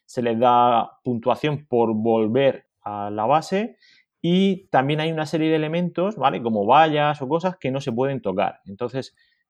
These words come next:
da puntuación si no deterioras o si no mueves de su sitio ninguno de los elementos que están en el tablero que no se pueden tocar, ¿vale? La, ¿dónde está la dificultad? Pues que a priori no sabe dónde están colocadas esas piezas. Entonces, el robot tiene que ser capaz de moverse y ir sabiendo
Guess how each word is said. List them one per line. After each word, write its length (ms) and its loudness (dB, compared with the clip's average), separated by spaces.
da 260 2
puntuación 480 0
si 160 -4
no 560 -2
deterioras 840 0
o 60 -6
si 140 -10
no 140 -6
mueves 320 -2
de 100 -4
su 140 -12
sitio 360 -6
ninguno 320 -6
de 100 -2
los 180 -4
elementos 400 -6
que 80 -8
están 180 -12
en 80 -6
el 80 -8
tablero 320 -4
que 80 -10
no 80 -8
se 80 -10
pueden 240 -6
tocar, 320 -12
¿vale? 160 -4
La, 220 -2
¿dónde 220 0
está 160 -6
la 80 -2
dificultad? 560 -4
Pues 160 -4
que 180 -6
a 220 4
priori 380 -2
no 100 -6
sabe 260 0
dónde 200 -4
están 240 -10
colocadas 480 -4
esas 280 -12
piezas. 400 -14
Entonces, 260 -8
el 60 -2
robot 240 0
tiene 160 -2
que 80 -2
ser 260 -4
capaz 320 0
de 120 -2
moverse 640 -4
y 220 2
ir 80 0
sabiendo 880 -2